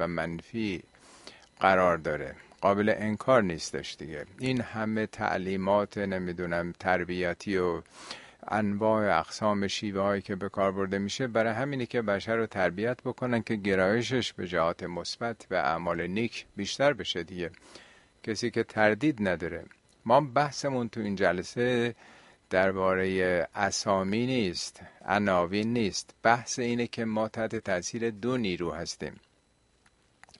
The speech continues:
بنابراین مسائل فردی خود ما یا اجتماعی خود ما در مملکتمون یا در سطح جهان تحت تاثیر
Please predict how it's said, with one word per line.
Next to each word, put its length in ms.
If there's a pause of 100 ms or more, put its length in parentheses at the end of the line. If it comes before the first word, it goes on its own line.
(540)
بنابراین 500
مسائل 1040 (180)
فردی 640
خود 280
ما 320 (1080)
یا 400
اجتماعی 880
خود 260
ما 240
در 220
مملکتمون 920
یا 160
در 180
سطح 360
جهان 760 (160)
تحت 340
تاثیر 1000